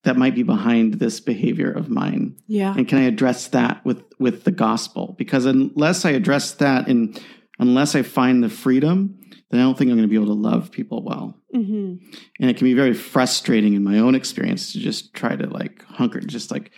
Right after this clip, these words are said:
Speaker 1: clench my fist, like, "I'm just gonna love them better."
Speaker 2: <laughs>
Speaker 1: You know, whether it's uh, whether it's housemates, roommates, uh, family, um,
Speaker 2: Children.
Speaker 1: children,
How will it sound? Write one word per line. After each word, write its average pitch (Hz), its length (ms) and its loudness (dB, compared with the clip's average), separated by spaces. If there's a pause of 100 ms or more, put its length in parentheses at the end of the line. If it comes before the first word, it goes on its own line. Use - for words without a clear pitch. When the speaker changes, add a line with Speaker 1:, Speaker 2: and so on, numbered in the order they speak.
(280)
Speaker 1:
clench 143 340 0
my 113 140 4
fist, - 400 -2
like, 123 100 -2
"I'm 123 80 -2
just 120 160 0
gonna 110 180 0
love 127 580 2
them 107 240 2
better." 101 560 -4
Speaker 2:
<laughs> - 40 -10 (560)
Speaker 1:
You 120 100 2
know, 127 240 2 (200)
whether 123 320 2
it's 123 560 -4 (500)
uh, 208 420 2
whether 117 240 0
it's - 140 -4
housemates, 135 760 -2
roommates, 127 880 0
uh, 110 220 0
family, 120 800 2
um, 107 40 0
Speaker 2:
Children. 185 680 -4 (580)
Speaker 1:
children, 127 960 2